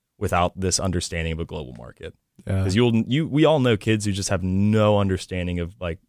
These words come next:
Speaker 1: their future and just throw their life in the dumpster because they just don't realize that, like, it's gonna come back and get 'em.
Speaker 2: Yeah.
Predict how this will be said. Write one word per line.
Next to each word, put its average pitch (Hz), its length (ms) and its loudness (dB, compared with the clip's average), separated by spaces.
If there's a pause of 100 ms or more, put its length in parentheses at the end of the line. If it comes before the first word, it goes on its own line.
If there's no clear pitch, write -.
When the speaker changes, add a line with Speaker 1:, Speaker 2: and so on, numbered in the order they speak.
Speaker 1:
their 92 140 -8
future 101 500 -4 (440)
and 92 380 0
just - 260 -4 (220)
throw 101 480 4
their 92 180 0
life 87 280 0
in 87 60 -4
the 85 60 -2
dumpster 87 480 -4
because 87 360 -6
they 87 100 -4
just 82 220 -10
don't 85 240 -6
realize 80 420 -12
that, 82 140 -8
like, 82 240 -12 (200)
it's - 220 -8
gonna 87 180 -8
come 78 200 -18
back - 240 -16
and 85 80 -18
get 85 160 -10
'em. - 80 -20 (1200)
Speaker 2:
Yeah. 92 220 6